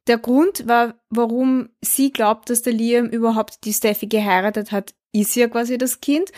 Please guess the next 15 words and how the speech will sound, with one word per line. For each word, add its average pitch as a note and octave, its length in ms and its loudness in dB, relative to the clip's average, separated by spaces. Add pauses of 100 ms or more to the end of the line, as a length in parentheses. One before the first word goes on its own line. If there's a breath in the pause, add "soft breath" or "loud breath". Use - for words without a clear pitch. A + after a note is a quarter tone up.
(300 loud breath)
Das A3+ 220 0
gibt's C4 260 -2
jetzt C#4+ 240 -2
nicht D4 260 0
mehr D4+ 240 0 (240 loud breath)
und B3 180 -6
darum A#3 440 4 (800 loud breath)
baggert A3 380 0
sie B3 200 -2
ihn A#3 140 -2
halt A3+ 180 -2
schon A#3 220 -2
wieder A3+ 240 0
an A3+ 260 0
und A#3 360 -6